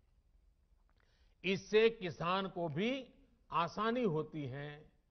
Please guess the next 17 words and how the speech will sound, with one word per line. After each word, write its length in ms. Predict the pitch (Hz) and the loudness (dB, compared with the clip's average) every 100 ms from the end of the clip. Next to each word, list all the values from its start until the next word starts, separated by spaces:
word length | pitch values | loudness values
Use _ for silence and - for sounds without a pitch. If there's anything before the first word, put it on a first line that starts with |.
| _ _ _ 160 | _ _ _ -6
उन्हें 360 | 156 170 196 | -2 2 2
भी 180 | 190 214 | 2 -2
पहले 400 | 214 147 160 190 | -2 -2 -2 -4
पता 380 | 190 156 165 202 | -4 -6 -4 -4
चल 220 | 226 190 | -2 -2
जाता 360 | 143 131 131 123 | -2 -6 -6 -8
है 520 | 104 131 147 156 151 _ _ _ _ - | -6 -6 -6 -8 -14 _ _ _ _ -6
कि, 120 | 196 | -6
कि 520 | 185 - 156 185 196 | -6 -14 -10 2 2
इस 460 | 226 208 208 240 - | 2 -2 -4 -4 -6
फसल 320 | 160 143 156 | -8 -4 -4
पर 260 | 165 202 202 | -2 -4 -4
इतनी 380 | 165 - 170 196 151 | -6 -10 -6 -6 -4
एमएसपी 480 | 131 151 139 180 | -4 -4 -6 -8
मिलने 400 | 180 131 123 123 | -6 -6 -6 -6
वाली 380 | 117 104 101 104 - | -8 -10 -14 -16 -20
है। 120 | 107 | -20